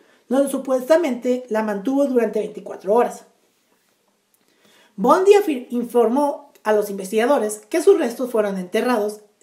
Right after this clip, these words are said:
cerca del Parque Nacional Capitol Reef,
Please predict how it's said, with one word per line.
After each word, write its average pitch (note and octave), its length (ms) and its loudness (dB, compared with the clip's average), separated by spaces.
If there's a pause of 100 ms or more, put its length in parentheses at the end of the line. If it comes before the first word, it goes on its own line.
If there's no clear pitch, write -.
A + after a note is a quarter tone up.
(120)
cerca C#4 400 2
del D#4+ 160 0
Parque G#3 240 -2
Nacional G3+ 480 -6
Capitol G#3+ 480 -2
Reef, E4 220 -4